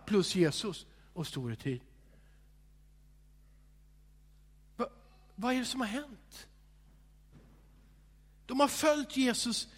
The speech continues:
begeistrat med den första kärleken.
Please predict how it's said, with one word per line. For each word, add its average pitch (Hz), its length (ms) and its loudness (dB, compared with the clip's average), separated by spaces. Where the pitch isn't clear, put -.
begeistrat 226 1120 -2
med 240 140 0
den 254 120 2
första - 840 -4
kärleken. 214 1080 -10